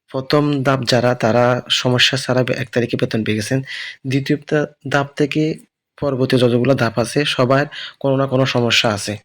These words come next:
তো যদিও আমাদেরকে বলা হয়েছে আমাদের ইএফটি ড্যাশবোর্ডের সমস্যাটা তুলে ধরবে, কিন্তু এখনো পর্যন্ত সেই সমস্যাটা তুলে ধরে নাই। তো এই ক্ষেত্রে দ্বিতীয় ধাপ যারা, তাদের ক্ষেত্রে তাদের মূলত সমস্যা ছিল ডট, কমা, হাইফেন। তো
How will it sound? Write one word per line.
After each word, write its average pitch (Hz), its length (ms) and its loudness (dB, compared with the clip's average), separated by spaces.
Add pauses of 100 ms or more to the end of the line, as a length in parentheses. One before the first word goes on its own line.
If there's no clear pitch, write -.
(520)
তো 123 260 -4 (320)
যদিও 139 260 4
আমাদেরকে 147 380 2
বলা 127 240 4
হয়েছে 139 240 0
আমাদের 127 340 0
ইএফটি 135 300 0
ড্যাশবোর্ডের 123 420 0
সমস্যাটা 127 500 0
তুলে 131 200 2
ধরবে, 117 340 0 (340)
কিন্তু 135 220 0
এখনো 139 240 2
পর্যন্ত 139 300 0
সেই 143 200 0
সমস্যাটা 135 460 2
তুলে 127 200 2
ধরে 110 220 2
নাই। 101 140 -4 (560)
তো - 120 -8
এই 151 120 4
ক্ষেত্রে 160 320 0
দ্বিতীয় 143 360 2
ধাপ 143 160 2
যারা, 131 320 2
তাদের 127 300 0
ক্ষেত্রে 147 420 0 (440)
তাদের 139 320 4 (120)
মূলত 135 260 6
সমস্যা 131 400 2
ছিল 139 200 4
ডট, 131 360 4
কমা, 127 220 2
হাইফেন। 123 360 0 (500)
তো - 60 -6